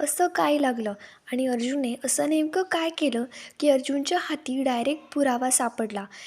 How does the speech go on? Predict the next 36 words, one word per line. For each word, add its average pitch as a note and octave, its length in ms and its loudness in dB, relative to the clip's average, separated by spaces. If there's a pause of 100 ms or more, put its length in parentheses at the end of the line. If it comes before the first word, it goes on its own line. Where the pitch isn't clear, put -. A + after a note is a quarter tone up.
(140)
की C4+ 100 -2
सायली B3+ 460 0
हीच D#4 300 0
खरी D4 300 0
तन्वी B3 300 -2
आहे? A3+ 320 -4 (440)
आता B3+ 160 0
हेच D#4 300 0
आपल्याला D4 420 0
या C#4 160 0
व्हिडिओच्या C4 520 2
शेवटी A#3+ 440 0
जाणून A#3+ 400 -2
घ्यायचं A#3 380 -6
आहे. G3 60 -12 (400)
त्याच्यासाठी B3+ 640 0
व्हिडिओ C4 360 0
शेवटपर्यंत B3 880 -2
बघा. A#3 380 -4 (500)
जेव्हा C#4+ 400 6
अर्जुन C#4 360 0
प्रियाच्या C4 500 2
घरी B3 360 0
पूजेसाठी C4 720 0
आलेला G#3+ 320 -2
असतो, G#3+ 340 -4 (260)
प्रियाच्या C#4 500 4
घरी C#4+ 280 4
म्हणजे B3+ 380 0
किल्लेदारांच्या D4 840 2
घरी B3 340 2
जेव्हा C4 340 0
अर्जुन C4+ 320 0
पूजेसाठी C4+ 680 0
आलेला C#4 320 2
असतो C4+ 480 -2